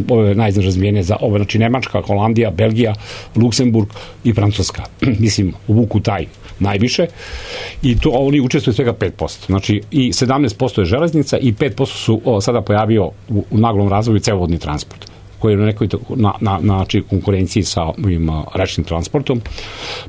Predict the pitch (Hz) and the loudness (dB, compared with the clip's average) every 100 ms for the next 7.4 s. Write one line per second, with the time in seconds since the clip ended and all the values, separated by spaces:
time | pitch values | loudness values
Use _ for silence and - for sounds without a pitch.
0 | - - 139 117 110 120 117 110 101 110 | -4 0 2 0 0 -2 -2 0 2 2
1 | - 170 135 170 143 165 151 151 156 - | 2 2 2 0 2 0 2 0 0 0
2 | 151 151 - - - - 120 131 151 156 | 0 0 -2 -12 -18 -2 2 4 4 2
3 | 139 131 - 156 147 123 139 123 147 131 | 2 2 2 0 0 2 2 2 2 2
4 | 113 127 135 143 120 120 127 117 110 104 | 0 0 0 0 2 2 2 0 -2 0
5 | 135 104 - - 120 147 113 - 73 76 | 0 -2 -2 0 2 2 0 -2 -2 -2
6 | 80 127 175 - - - - - - 117 | 0 0 -4 -14 -20 -16 -14 -10 -2 0
7 | 117 135 123 117 | 0 0 0 0